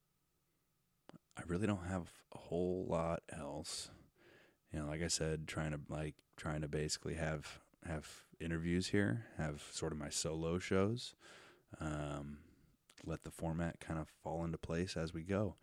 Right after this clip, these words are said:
So I'm not gonna drag it out. I, uh, hopefully can bring you that,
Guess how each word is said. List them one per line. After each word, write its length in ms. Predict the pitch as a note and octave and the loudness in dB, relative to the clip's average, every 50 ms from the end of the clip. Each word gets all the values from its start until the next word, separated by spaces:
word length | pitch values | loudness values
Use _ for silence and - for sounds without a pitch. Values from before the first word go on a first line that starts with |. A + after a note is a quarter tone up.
| - - - - - - - _ _ | -20 -20 -20 -20 -20 -20 -20 _ _
So 500 | - - - - E2 D#2 D#2 D#2 D#2 D2+ D2+ | -12 -8 0 2 4 4 4 4 2 0 -2
I'm 100 | - E2 | -2 0
not 140 | E2+ E2+ - | 0 2 2
gonna 160 | E2 E2 D#2 | 2 0 0
drag 300 | C#2+ E2 E2 E2+ F2 E2+ | 2 2 4 4 6 6
it 80 | D#2+ D#2+ | 4 4
out. 280 | D#2 F2 A2 - - _ - - - - - - - _ _ - | 4 4 2 2 0 _ -16 -20 -20 -20 -20 -20 -20 _ _ -8
I, 260 | - - - D3 D3+ | -6 -4 -2 -2 -2
uh, 220 | D2 D2+ D3 D3 C#3+ - _ - - - _ _ _ _ _ _ _ _ _ _ _ _ _ - | -2 -2 -4 -6 -8 -10 _ -20 -20 -20 _ _ _ _ _ _ _ _ _ _ _ _ _ -8
hopefully 340 | - D2+ - - D2+ D2+ - | -8 -6 -2 -2 -2 -2 -2
can 240 | - - D2+ D2+ D2 | -4 -4 -4 -4 0
bring 220 | C#2 E2 D#2+ D#2+ | 2 2 2 4
you 120 | D#2+ D#2 D#2 | 4 2 2
that, 240 | D#2 D2+ C#2+ - | 2 0 0 -2